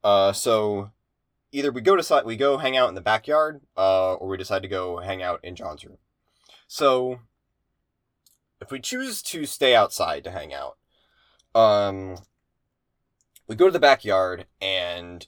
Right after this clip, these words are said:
kinda spill our guts to John a little bit. Uh, we tell him about how we escaped a dangerous situation in which there was a computer screen we were mad at, uh, went to a nondescript void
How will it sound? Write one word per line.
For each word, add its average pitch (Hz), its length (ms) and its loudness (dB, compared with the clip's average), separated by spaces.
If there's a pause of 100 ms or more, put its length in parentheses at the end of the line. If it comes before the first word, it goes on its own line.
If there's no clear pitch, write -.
(140)
kinda 107 240 -2
spill 139 340 0
our 120 80 2
guts 98 220 -4
to 101 80 -10
John 87 220 -6
a 85 40 -14
little 82 220 -12
bit. - 180 -18 (420)
Uh, 87 340 -2
we 95 100 -14
tell 139 380 4
him 127 240 -2
about 104 380 0
how 90 680 -4
we 92 640 -16 (1400)
escaped - 640 -4
a 107 220 -4
dangerous 123 540 -4
situation 113 640 -6
in 107 100 -4
which 107 180 -6
there 104 140 -4
was 104 140 -6
a 98 60 -6
computer 120 400 -10
screen 120 220 -8
we 107 80 -10
were 92 100 -10
mad 92 300 -2
at, 170 260 4 (600)
uh, 95 600 -2 (160)
went 117 460 -6
to 117 540 -12
a 101 260 -4
nondescript 131 580 -2
void 104 680 0